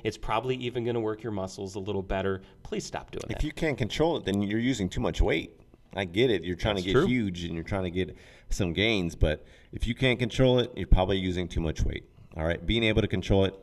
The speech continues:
Speaker 2: is a good sign of good gym etiquette.
Speaker 1: Yep.
Speaker 2: N-, n-, now, I have one thing I wanted to say, and
Speaker 1: Ooh.
Speaker 2: that is offering unsolicited, unsolicited advice. You've been a part of a big gym where you just go up to somebody and say, "Hey,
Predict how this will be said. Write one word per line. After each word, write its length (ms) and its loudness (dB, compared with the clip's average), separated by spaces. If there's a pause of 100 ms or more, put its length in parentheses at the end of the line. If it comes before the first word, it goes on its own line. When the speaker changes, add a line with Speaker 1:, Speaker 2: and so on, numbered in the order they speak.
(440)
Speaker 2:
is 140 -4
a 40 0
good 220 2
sign 400 2
of 400 2
good 160 4
gym 220 2
etiquette. 360 -4 (460)
Speaker 1:
Yep. 180 -4 (220)
Speaker 2:
N-, 120 -2 (160)
n-, 320 -6
now, 200 8
I 240 10
have 340 6 (560)
one 300 -6
thing 180 -6
I 100 -6
wanted 280 -8
to 40 -6
say, 460 -8 (100)
and 140 0
Speaker 1:
Ooh. 40 -2
Speaker 2:
that 220 6
is 240 4
offering 460 4
unsolicited, 580 2 (320)
unsolicited 880 4
advice. 480 -4 (400)
You've 80 2
been 100 10
a 60 2
part 160 12
of 80 4
a 40 -2
big 200 10
gym 240 6
where 80 6
you 80 4
just 180 2
go 80 6
up 120 8
to 40 -4
somebody 480 4
and 100 -4
say, 180 -4
"Hey, 260 2